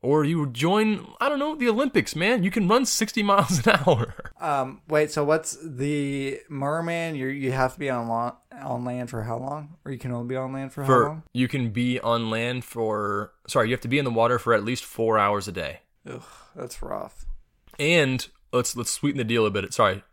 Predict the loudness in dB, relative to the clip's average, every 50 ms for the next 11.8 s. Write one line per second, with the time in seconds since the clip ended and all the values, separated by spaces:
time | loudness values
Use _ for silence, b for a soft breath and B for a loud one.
0 | -4 -4 0 2 2 2 2 2 0 0 0 0 2 4 4 4 6 4 2 0
1 | -2 -6 -10 -4 0 0 2 2 2 0 -2 -4 -6 -4 0 0 0 0 0 -4
2 | -6 -6 -4 -2 -2 0 0 0 -4 -6 -6 -6 -6 -6 -6 -6 -6 -4 -2 0
3 | 0 0 0 -2 -4 -4 -6 -8 -10 -12 -16 -18 _ _ -6 -2 -2 -2 0 -2
4 | -2 -4 -4 -4 -4 -2 -2 -4 -4 -8 _ _ _ _ -18 -16 -12 -10 -8 -6
5 | -6 -6 -4 -2 0 0 0 -2 -4 -10 -12 -16 -18 _ _ -12 -8 -4 -2 0
6 | 0 0 0 0 -2 -4 -8 -10 -12 -8 -8 -6 -6 -4 -4 -4 -4 -4 -4 -2
7 | -2 -2 -2 -2 -2 -6 -6 -6 -6 -8 -8 -8 -12 -16 _ -10 -6 -6 -4 -2
8 | 0 0 0 0 0 0 -2 -2 -2 -2 -2 -2 -4 -4 -6 -6 -6 -6 -8 -10
9 | -10 -8 -8 -8 -6 -4 -4 -4 -6 -6 -6 -6 -6 -6 -6 -6 -8 -10 -8 -8
10 | -6 -6 -8 -8 -12 -16 _ _ _ -2 0 2 2 2 0 0 -2 -4 -4 -4
11 | -4 -4 -4 -4 -8 -10 -10 -12 -8 -6 -4 -4 -4 -4 -6 -10